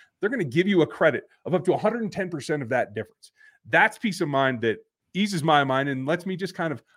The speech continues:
grab the games that I want, whether they're in New York or Arrowhead or Minneapolis or wherever the Chiefs are gonna be playing.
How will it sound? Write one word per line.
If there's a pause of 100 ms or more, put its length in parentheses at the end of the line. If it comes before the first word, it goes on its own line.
(120)
grab
the
games
that
I
want,
whether
they're
in
New
York
or
Arrowhead
or (320)
Minneapolis
or
wherever
the
Chiefs
are
gonna
be
playing.